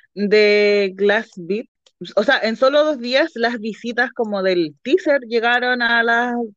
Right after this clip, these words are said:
doscientas mil reproducciones, siendo que vienen de una empresa pequeñita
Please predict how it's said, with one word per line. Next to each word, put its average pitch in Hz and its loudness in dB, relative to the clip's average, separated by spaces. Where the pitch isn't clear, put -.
doscientas 233 -2
mil 233 0
reproducciones, 233 -2
siendo 226 0
que 220 2
vienen 247 0
de 277 2
una 269 2
empresa 277 0
pequeñita 233 -2